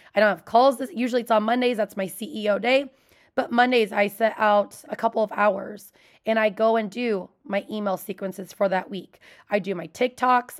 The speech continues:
I do my Instagram stories, I do my Instagram reels, and then I do my content, all right? So being able to do that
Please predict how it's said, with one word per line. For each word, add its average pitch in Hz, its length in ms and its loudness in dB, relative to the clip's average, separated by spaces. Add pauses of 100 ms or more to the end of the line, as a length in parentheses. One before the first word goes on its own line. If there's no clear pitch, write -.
I 214 80 -6
do 185 140 -6
my 190 140 -4
Instagram 185 520 -12
stories, 247 720 0
I 196 120 -2
do 190 200 -6
my 185 80 -6
Instagram 185 580 -12
reels, 254 540 0 (380)
and 208 100 -2
then 214 60 0
I 208 80 0
do 208 120 -4
my 190 120 -4
content, - 640 -10 (240)
all 208 80 2
right? 208 300 2 (1040)
So - 420 2 (380)
being 254 220 -2
able 233 340 -4
to 233 160 -12
do 208 340 -8
that 190 480 -4